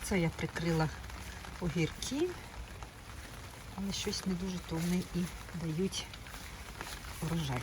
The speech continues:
Так, мої помідорки. Ось такі купувала у людей розсаду. Сині помідорки чи чорні, не знаю, як вони.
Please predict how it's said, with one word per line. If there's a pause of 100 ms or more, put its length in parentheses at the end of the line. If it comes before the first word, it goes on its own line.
Так, (120)
мої (200)
помідорки. (1000)
Ось
такі (920)
купувала (100)
у
людей (360)
розсаду. (300)
Сині
помідорки
чи
чорні, (220)
не
знаю,
як
вони.